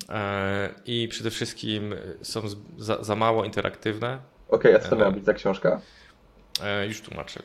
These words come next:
Speaker 1: To miała być książka o, jak jest, e, jest jakiś znany tytuł w Ruby, e, Agile Web Development with Ruby on Rails, tak, taki klasyk. A jest to książka, która, e,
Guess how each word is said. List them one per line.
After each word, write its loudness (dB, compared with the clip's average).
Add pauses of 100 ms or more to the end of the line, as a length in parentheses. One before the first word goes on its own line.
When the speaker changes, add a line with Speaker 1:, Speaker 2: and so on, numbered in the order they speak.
Speaker 1:
To -4
miała 0
być -4
książka -2
o, -2 (300)
jak -2
jest, -2
e, 2 (180)
jest -8
jakiś -6
znany 2
tytuł -2
w -8
Ruby, 0 (920)
e, -2
Agile 2
Web 0
Development 0
with -8
Ruby -2
on -6
Rails, -6
tak, -12 (200)
taki -20
klasyk. 0 (760)
A -2
jest -6
to -8
książka, -4
która, -2 (260)
e, -8